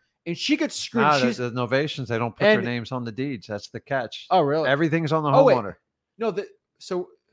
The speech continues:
Speaker 2: Let's, let's not talk about
Speaker 1: they
Speaker 2: it. I don't
Speaker 1: switch
Speaker 2: wanna
Speaker 1: it?
Speaker 2: even teach the, like
Speaker 1: Oh, no, they switched the contract and the novation.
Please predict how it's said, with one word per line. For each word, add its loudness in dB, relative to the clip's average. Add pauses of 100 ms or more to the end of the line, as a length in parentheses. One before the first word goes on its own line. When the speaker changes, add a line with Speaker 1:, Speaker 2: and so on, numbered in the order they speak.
(380)
Speaker 2:
Let's, 0
let's 4
not -2
talk 4
about -2
Speaker 1:
they 0
Speaker 2:
it. -2
I 8
don't 8
Speaker 1:
switch 6
Speaker 2:
wanna 4
Speaker 1:
it? 2
Speaker 2:
even -2
teach -2
the, 0 (100)
like 6
Speaker 1:
Oh, 12
no, 10
they 4
switched -2
the -8
contract 0
and -4
the 0
novation. -2